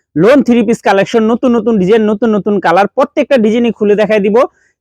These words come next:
ভিডিওটা না টেনে পুরোটা ভিডিও দেখবেন, তাইলে বুঝতে পারবেন ড্রেসের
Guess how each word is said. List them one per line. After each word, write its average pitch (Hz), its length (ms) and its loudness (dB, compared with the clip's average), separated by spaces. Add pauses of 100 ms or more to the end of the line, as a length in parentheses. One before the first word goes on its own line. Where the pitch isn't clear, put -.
ভিডিওটা 247 440 2
না 226 160 2
টেনে 240 260 -2
পুরোটা 269 420 0
ভিডিও 196 240 0
দেখবেন, 160 320 0
তাইলে 214 260 0
বুঝতে 214 260 -2
পারবেন 214 280 0
ড্রেসের 185 280 -2